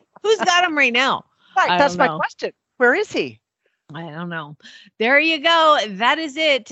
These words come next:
Speaker 1: And, uh, that is your weird news for the day. Uh, I did have a Florida man story regarding Disney World. We'll get to that next week. And also, we're gonna ta-,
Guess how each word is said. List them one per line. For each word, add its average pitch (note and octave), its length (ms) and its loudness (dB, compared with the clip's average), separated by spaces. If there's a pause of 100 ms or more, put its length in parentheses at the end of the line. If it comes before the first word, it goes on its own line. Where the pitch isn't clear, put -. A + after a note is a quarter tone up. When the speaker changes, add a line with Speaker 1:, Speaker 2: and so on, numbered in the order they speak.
Speaker 1:
And, B3 360 0
uh, A#3 160 2
that C4+ 200 0
is D4 180 -8
your C4+ 240 -6
weird A4 600 4
news D#4+ 680 -4 (680)
for C#4 420 4
the A#3 200 -2
day. G3+ 680 4
Uh, - 20 -14 (400)
I B3 60 0
did D4+ 260 0
have D#4 240 2
a C4 40 -14
Florida D4 360 -2
man D4 300 0
story D4 520 2
regarding A#3 540 0
Disney D4 340 -2
World. D4 360 2
We'll B3+ 160 2
get B3 240 0
to B3+ 120 4
that A3 280 2
next C4 360 0
week. B3 560 -2
And A3 260 0
also, C#4+ 720 4
we're D4 160 -2
gonna D4+ 220 0
ta-, C#4+ 400 -2